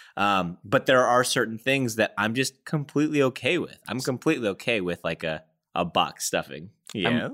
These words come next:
Speaker 2: I'm wondering, this is nothing to do with stuffing, but because you have, you are a family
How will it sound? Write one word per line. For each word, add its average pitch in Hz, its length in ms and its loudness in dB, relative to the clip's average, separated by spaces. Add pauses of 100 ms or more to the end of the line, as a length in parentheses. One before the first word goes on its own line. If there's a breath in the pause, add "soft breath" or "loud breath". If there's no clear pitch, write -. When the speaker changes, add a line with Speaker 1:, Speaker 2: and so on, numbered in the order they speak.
Speaker 2:
I'm 120 200 2
wondering, 113 760 0 (160)
this 120 200 0
is 120 80 -4
nothing 123 220 2
to 123 60 4
do 113 60 4
with 104 80 -2
stuffing, 98 360 0
but 104 240 -4
because 147 500 0
you 120 140 -2
have, 110 340 -2 (1900 loud breath)
you 147 320 6
are 170 140 8
a 151 60 4
family 101 600 0